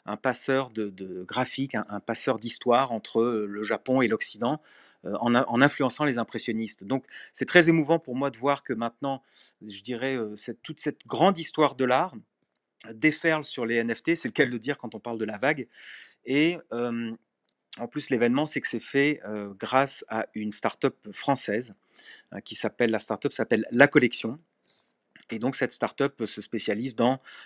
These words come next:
heu, la tokenisation, on va dire, des, des grandes œuvres d'art. Et donc ils ont convaincu le British Museum, heu, de proposer, heu, ces œuvres de Hokusai, heu, donc en photo, haute définition, toujours évidemment, hein, l'œuvre originale reste au musée, on est d'accord ? Donc il s'agit de clichés haute définition.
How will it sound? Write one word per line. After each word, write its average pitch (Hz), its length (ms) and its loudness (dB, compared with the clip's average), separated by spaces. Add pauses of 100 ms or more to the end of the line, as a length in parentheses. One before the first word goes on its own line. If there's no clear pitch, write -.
(120)
heu, 95 60 -8
la 101 120 -4
tokenisation, 120 760 4
on 117 40 0
va 98 100 -4
dire, 110 320 0
des, 95 320 -6 (280)
des 92 140 -6
grandes 120 300 2
œuvres 104 240 0
d'art. 135 260 4
Et 104 40 -6
donc 107 200 -10
ils 92 100 -10
ont 90 40 -10
convaincu 120 500 -2
le 104 80 -2
British - 400 -10
Museum, 113 420 0 (440)
heu, 92 280 -8
de 120 480 4
proposer, 113 640 2
heu, 104 120 2
ces 98 320 -2
œuvres 117 160 4
de 110 140 -4
Hokusai, 110 600 0
heu, 92 180 -14
donc 92 140 -18 (140)
en 110 80 -8
photo, 120 520 -2
haute 113 160 -4
définition, 120 580 -2
toujours 117 340 -4
évidemment, 113 360 2
hein, 110 80 4
l'œuvre 113 240 2
originale 113 480 0 (340)
reste - 300 0
au 120 60 4
musée, 113 320 2
on 123 100 0
est 98 60 -8
d'accord ? 147 360 2 (240)
Donc 113 160 -14
il 113 40 -12
s'agit 117 260 -2
de 107 100 -6
clichés 120 560 -2
haute 127 160 -2
définition. 113 640 -2